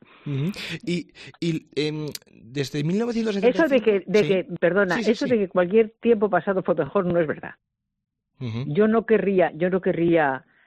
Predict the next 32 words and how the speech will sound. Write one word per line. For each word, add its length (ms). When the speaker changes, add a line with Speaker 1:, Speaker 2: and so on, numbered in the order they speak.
Speaker 2:
mm, 420
volver 360
a 100
otro, 260
a 120
otro 200
momento, 460
¿no? 80
Yo 140
estoy 280
bien 240
en 120
este 140
momento, 300
hay 100
cosas 300
que 100
no 100
me 80
gustan, 500
estoy 320
en 100
contra 260
de 80
muchas 260
cosas 240
de 100
las 160
que 100
pasan, 520
pero, 260
eh, 140